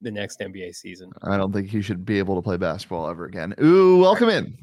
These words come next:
Speaker 2: to the P H N X Daily Bet Show. I'm your host, Shane Diefenbach, joined as always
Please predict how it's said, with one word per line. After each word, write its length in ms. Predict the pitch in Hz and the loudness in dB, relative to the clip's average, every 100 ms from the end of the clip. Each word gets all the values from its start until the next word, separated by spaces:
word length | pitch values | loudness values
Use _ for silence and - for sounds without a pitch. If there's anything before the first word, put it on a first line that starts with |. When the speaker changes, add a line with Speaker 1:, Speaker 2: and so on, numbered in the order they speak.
| - | -10
Speaker 2:
to 140 | - 269 | 0 0
the 80 | |
P 140 | 226 139 | 4 4
H 180 | 113 - | 2 2
N 80 | |
X 180 | 107 104 | 0 -2
Daily 300 | - 151 196 | 0 4 4
Bet 240 | 120 104 101 | 4 2 0
Show. 220 | - 110 | 2 4
I'm 140 | 113 | 4
your 80 | 104 | 2
host, 200 | 104 95 | 0 0
Shane 200 | - 95 | -4 -4
Diefenbach, 420 | 98 95 101 98 | -4 -6 -4 -4
joined 220 | - 147 165 | -2 -4 0
as 80 | |
always 380 | 131 107 104 101 | 2 4 2 0